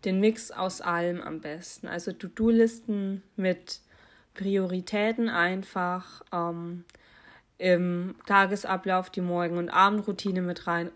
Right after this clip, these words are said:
und ganz, ganz wichtig, Hilfe auch annehmen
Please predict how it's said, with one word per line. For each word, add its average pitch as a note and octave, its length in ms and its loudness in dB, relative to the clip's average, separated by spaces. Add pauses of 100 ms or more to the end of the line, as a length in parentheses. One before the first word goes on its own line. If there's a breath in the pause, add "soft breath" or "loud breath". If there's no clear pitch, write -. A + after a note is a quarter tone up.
(160)
und F3+ 560 -2
ganz, E3+ 360 -4
ganz E3+ 320 -8
wichtig, E3 680 -8 (460 soft breath)
Hilfe F3+ 420 0
auch D3+ 160 -6
annehmen D#3 840 -6